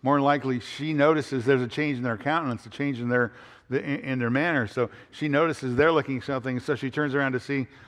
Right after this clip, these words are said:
what in the world has caught their attention. She turns around. So some of the early church commentators suggest that when, uh, the Christ suddenly appears behind her, the angels were in such, struck with such awe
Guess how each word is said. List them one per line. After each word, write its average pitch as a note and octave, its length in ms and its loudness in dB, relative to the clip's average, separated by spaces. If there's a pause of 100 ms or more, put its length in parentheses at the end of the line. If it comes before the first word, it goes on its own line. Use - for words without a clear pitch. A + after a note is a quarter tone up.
(120)
what C#3 120 2
in C#3+ 60 -2
the B2+ 100 2
world C3+ 300 2
has A2+ 140 -4
caught C3+ 300 0
their C3+ 160 4
attention. A2 440 -4
She B2 160 -14
turns C3+ 260 -2
around. A2 380 -4 (2250)
So B2 100 -6
some C#3+ 160 2
of C3+ 40 4
the C3 60 8
early C#3+ 180 6
church B2+ 240 0
commentators C3+ 520 -2
suggest A#2 340 -2
that A#2+ 120 -4
when, A2 200 -4 (380)
uh, A#2 160 -6
the A#2 120 -4
Christ C#3+ 360 0
suddenly C3+ 300 0
appears C3 340 0
behind B2+ 340 -2
her, B2+ 80 2
the A2 160 -2
angels B2+ 360 -2
were A#2 120 -4
in G#2+ 60 -6
such, - 400 -4 (500)
struck - 560 -2
with B2+ 140 -2
such - 400 -2
awe A#2+ 560 2